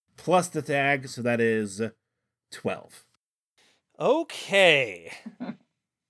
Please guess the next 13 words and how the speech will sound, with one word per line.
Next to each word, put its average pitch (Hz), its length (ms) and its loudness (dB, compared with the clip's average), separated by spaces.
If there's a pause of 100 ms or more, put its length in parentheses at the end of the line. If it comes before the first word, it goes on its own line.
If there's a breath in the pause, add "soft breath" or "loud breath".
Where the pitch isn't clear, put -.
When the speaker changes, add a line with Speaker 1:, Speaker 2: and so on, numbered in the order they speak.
(340)
Speaker 2:
So 131 520 2 (120)
that's 123 300 -2
Speaker 1:
And 117 180 2
it's 120 120 -6
a 113 80 -2
weapon 175 320 0
three, 117 280 -6
as 85 140 -12
we 95 120 -10
established, - 720 -18
so. - 300 -18
Speaker 2:
That's, 147 500 -8
that's 196 380 -4